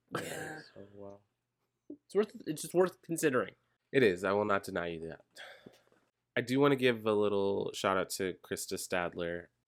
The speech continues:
Speaker 1: She does a lot with a little. That sequence in the, in the middle of the movie where she has the exposition and it's done through animation, and I was like,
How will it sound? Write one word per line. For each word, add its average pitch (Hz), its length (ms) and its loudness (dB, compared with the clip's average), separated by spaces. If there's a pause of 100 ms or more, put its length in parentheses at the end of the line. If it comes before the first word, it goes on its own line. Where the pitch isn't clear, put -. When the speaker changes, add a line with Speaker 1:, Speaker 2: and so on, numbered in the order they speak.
Speaker 1:
She 90 960 -10 (380)
does 95 160 -2
a 92 60 -2
lot 85 380 -2
with 92 120 -8
a 92 60 -10
little. 85 400 -6 (540)
That 95 140 -2
sequence 95 420 -4
in 92 180 -4
the, 87 260 -4
in 90 80 -6
the 90 80 -6
middle 85 220 -6
of 85 60 -8
the 85 60 -10
movie 92 320 -4
where 87 120 -6
she - 160 -12
has 80 220 -8
the 82 120 -10
exposition 80 760 -8
and 80 120 -8
it's - 220 -12
done 78 540 -10 (380)
through 92 140 -8
animation, 85 680 -8
and 76 120 -8
I 69 80 -8
was 71 120 -12
like, - 160 -16